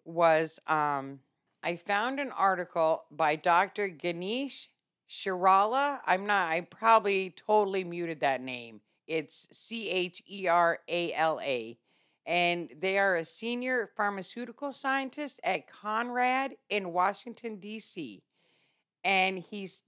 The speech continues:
they study how heaviness and obesity, <clears throat> sorry, I am really having a problem with a dry throat today.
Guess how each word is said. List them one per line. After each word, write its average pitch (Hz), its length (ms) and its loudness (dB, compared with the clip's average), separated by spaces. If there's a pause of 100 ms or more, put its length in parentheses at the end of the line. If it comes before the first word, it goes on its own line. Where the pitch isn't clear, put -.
(340)
they 196 220 2
study 240 540 -2
how 196 400 2
heaviness 233 720 -2
and 190 120 -4
obesity, 233 680 -8 (320)
<clears throat> 269 80 -10 (1080)
sorry, 190 640 -4
I 143 100 -2
am 185 220 -4
really 190 200 -2
having 180 240 -2
a 151 40 -6
problem 180 340 -2
with 135 80 -12
a 143 60 -10
dry 175 260 -2
throat 170 300 -10
today. 131 280 -10